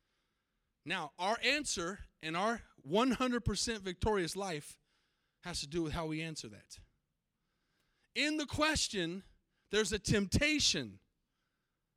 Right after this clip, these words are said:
Someone's gonna catch this. The bu-, the light bulb's gonna come on. When you wanna do wrong, you can find someone to do wrong with you. It's, you, you, you go to one,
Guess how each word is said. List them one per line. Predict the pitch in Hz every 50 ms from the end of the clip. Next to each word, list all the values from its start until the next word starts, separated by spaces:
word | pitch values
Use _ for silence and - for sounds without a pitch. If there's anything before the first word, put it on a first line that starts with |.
| _ _ _ _ _ _
Someone's | _ - 208 226 247 240 202
gonna | 226 208 185
catch | - - 220 208 - -
this. | - 147 123
The | - -
bu-, | 139 139 185 190 170
the | 165 165
light | 175 196 214 214
bulb's | 202 202 196 175 160
gonna | 180 175 165
come | - - 175 180
on. | 175 151 127 113 - - - - - - _ _
When | - 156 220 277 302 320 320
you | 311 302 294
wanna | 269 247 262 269 254 240
do | 208 170 202 247 233
wrong, | 202 190 208 226 233 226 190 156 147 151 160 - - _ _ _
you | 123 165 240 277
can | - 240 202
find | - - - 226 233 240 240 240
someone | - - 233 214 196 180 170 160
to | 147
do | 139 151 185
wrong | 170 151 160 165 170 160 147
with | 135 113 - -
you. | 113 98 104 _ _ _ _ _ _ _ _ _ _ _ _ _ _ _ _ _ _ _ _ _ _ _ _ _ _ _ _ _ _ _ _ _ _ _ _ _ _ _ _
It's, | 180 214 233 - - -
you, | 180 220 262 254 214 -
you, | 175 190 233 269 285 - - - - _
you | 175 233
go | 202 254 262 269
to | 277
one, | 262 254 269 277 285 294 294 277